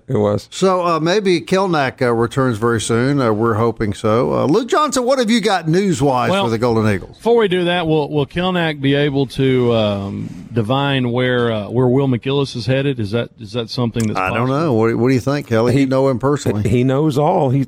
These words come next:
Speaker 2: He
Speaker 1: he'll,
Speaker 2: sees it all, doesn't
Speaker 1: he
Speaker 2: he?
Speaker 1: does. So I'm
Speaker 2: Yeah,
Speaker 1: sure he'll, I'm
Speaker 2: he
Speaker 1: sure
Speaker 2: sees
Speaker 1: he'll
Speaker 2: it
Speaker 1: know.
Speaker 2: all. Yeah. Okay. Well, we're looking forward to it. Uh, Kelly really is the guy that communicates with him more than us.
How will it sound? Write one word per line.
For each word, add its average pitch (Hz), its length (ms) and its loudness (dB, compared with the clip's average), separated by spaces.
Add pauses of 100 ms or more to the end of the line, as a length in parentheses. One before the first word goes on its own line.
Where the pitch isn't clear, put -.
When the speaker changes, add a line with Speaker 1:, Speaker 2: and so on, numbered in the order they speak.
(100)
Speaker 2:
He 95 80 -4
Speaker 1:
he'll, 120 140 2
Speaker 2:
sees 131 320 0
it 120 80 0
all, 127 220 2
doesn't 117 200 0
Speaker 1:
he 160 60 2
Speaker 2:
he? 165 40 2
Speaker 1:
does. 113 300 -4 (200)
So 117 160 0
I'm 120 80 0
Speaker 2:
Yeah, 113 100 0
Speaker 1:
sure 127 140 0
he'll, 131 220 0
I'm 107 100 0
Speaker 2:
he 117 60 0
Speaker 1:
sure 135 180 0
Speaker 2:
sees 131 60 2
Speaker 1:
he'll 135 120 2
Speaker 2:
it - 20 -2
Speaker 1:
know. 123 140 0
Speaker 2:
all. 104 260 -2
Yeah. 117 460 -2
Okay. 120 260 0
Well, 123 180 2
we're 170 160 2
looking 160 200 0
forward 180 320 0
to 147 180 2
it. - 140 -4 (400)
Uh, 135 300 0 (240)
Kelly 214 320 2 (360)
really 180 360 2
is 117 100 0
the 113 60 0
guy 139 320 0
that 117 280 -4
communicates 135 680 0
with 123 160 0
him 117 120 2
more 117 260 2
than 107 180 2
us. 113 380 0